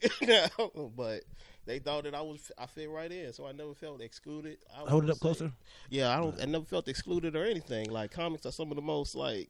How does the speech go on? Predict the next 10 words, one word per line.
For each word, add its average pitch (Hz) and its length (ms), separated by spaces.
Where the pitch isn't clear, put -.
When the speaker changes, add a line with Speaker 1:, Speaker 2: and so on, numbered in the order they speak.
Speaker 1:
normal, 160 640
you 170 140
know, 196 240
just 196 400
Speaker 2:
Yeah. 135 320
Speaker 1:
just, 208 600
just 185 340
gr-, 147 180
good 160 380
people, 190 500